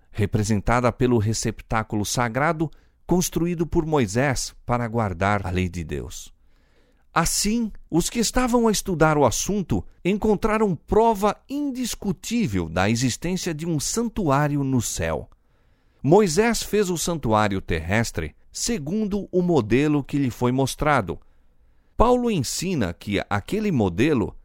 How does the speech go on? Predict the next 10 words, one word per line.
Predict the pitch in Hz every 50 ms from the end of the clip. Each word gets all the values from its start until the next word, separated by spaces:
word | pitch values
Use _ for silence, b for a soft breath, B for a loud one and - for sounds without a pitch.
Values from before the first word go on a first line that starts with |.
| _ -
era | - 180 202 214 208
o | 202 180
verdadeiro | 160 208 233 214 190 214 190 139 110 113 165 202 220 190 165 131
santuário | - - 147 139 - 131 117 117 117 117 113 110 104
que | - - 117
está | 104 - - - 113 104
no | 101 98
céu, | 92 - - - 82 80 71 - - _ _ - _ _ _ _ _ _ _ -
e | - 131
João | 120 98 104 107 95 104 123 156 170 151